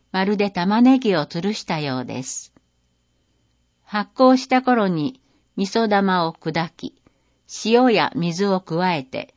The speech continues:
さらに発酵熟成させ、完成します。以前、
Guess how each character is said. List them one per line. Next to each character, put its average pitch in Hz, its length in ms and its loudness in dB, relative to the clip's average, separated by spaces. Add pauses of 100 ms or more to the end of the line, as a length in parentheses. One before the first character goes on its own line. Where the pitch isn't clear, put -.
(340)
さ 262 180 -2
ら 240 140 2
に 156 260 -4
発 190 360 -6
酵 202 240 0
熟 170 280 -6
成 170 260 -4
さ 151 180 -10
せ、 - 280 -12 (160)
完 160 260 -6
成 131 240 -4
し 127 180 -10
ま 117 160 -10
す。 - 280 -18 (1300)
以 247 200 4
前、 160 340 -2